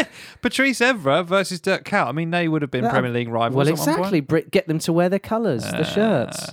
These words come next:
Speaker 1: red versus
Speaker 2: Red.
Speaker 1: Yeah.
Speaker 2: Yeah, well,
Speaker 1: Yeah,
Speaker 2: do
Speaker 1: yeah,
Speaker 2: whatever.
Speaker 1: yeah.
Speaker 2: Think it through. I mean,
Speaker 1: Yeah.
Speaker 2: one, one home, one away.
Speaker 1: Yeah, sure. <laughs> That's how boxing works.
Speaker 2: <laughs>
Speaker 1: Aggregate score.
Speaker 2: Yeah.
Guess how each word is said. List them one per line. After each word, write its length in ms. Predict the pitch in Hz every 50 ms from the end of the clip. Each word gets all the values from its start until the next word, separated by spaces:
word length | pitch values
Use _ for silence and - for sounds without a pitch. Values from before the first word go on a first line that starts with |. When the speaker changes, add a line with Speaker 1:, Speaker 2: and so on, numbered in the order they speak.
| - - - -
Speaker 1:
red 300 | - 117 110 104 107 104
versus 600 | 110 107 104 101 - - 101 98 - - - - _ -
Speaker 2:
Red. 340 | 147 147 165 135 110 - - -
Speaker 1:
Yeah. 100 | - 110
Speaker 2:
Yeah, 440 | 170 196 190 147 120 110 110 120 147
well, 240 | 160 160 165 - 180
Speaker 1:
Yeah, 140 | 185 175 170
Speaker 2:
do 40 | -
Speaker 1:
yeah, 40 | 190
Speaker 2:
whatever. 400 | 180 175 147 135 135 135 127 127
Speaker 1:
yeah. 60 | 123
Speaker 2:
Think 180 | 123 240 - -
it 120 | 208 - -
through. 140 | 175 156 143
I 40 |
mean, 220 | 147 180 190 196 175
Speaker 1:
Yeah. 80 | 180
Speaker 2:
one, 180 | 180 185 180 170
one 220 | 160 160 170 170
home, 260 | 160 151 156 147 143 139
one 140 | 135 131
away. 260 | 123 113 104 101 92 95
Speaker 1:
Yeah, 140 | 123 127 110 113
sure. 240 | - - 107 - - _ _ _ _ _
<laughs> 260 | _ _ _ _ -
That's 220 | 190 - - -
how 160 | - - 220
boxing 400 | 170 160 208 190 - - 202 175
works. 360 | 170 180 180 185 180 - - - - - -
Speaker 2:
<laughs> 140 | - 175 139
Speaker 1:
Aggregate 520 | - 175 180 175 - 165 143 160 156 160
score. 420 | - - - 175 160 160 170 175 - _ - - - 262
Speaker 2:
Yeah. 180 | 208 151 -